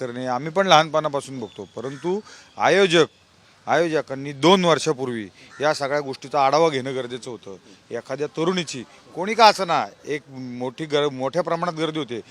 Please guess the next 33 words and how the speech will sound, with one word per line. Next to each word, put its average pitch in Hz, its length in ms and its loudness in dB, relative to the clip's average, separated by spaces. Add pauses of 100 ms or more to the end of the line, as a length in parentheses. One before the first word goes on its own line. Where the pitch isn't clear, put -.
(220)
पण 139 100 -8
एका 151 180 -2
तरुणीवर 180 580 0
जर 151 160 -2
समजा 139 320 -2
अशा 135 160 -4
प्रकारचं 143 420 -10
गैरकृत्य 156 420 -4
घडत 120 160 -4
असेल, 113 260 -8 (400)
त्याच 208 300 10
वेळी 147 280 2 (360)
यांनी 151 240 -4
पोलिसांमध्ये 151 720 -4
जाऊन 139 240 0
या 143 120 0
सदर 131 280 -6
गोष्टीची 135 460 -8
सखोल 139 320 -6
चौकशी 135 400 -6
करून 147 240 -4 (340)
सदर 190 200 4
व्यक्तीवर 202 300 4
गुन्हा 202 160 6
दाखल 160 220 6
करायचा 123 220 0
होता. 95 140 -6 (320)
आता 139 180 -2
मुद्दा 160 360 6
एक 196 140 4
महत्त्वाचा 135 380 -2
म्हणजे 107 340 -6 (420)
आज 165 300 10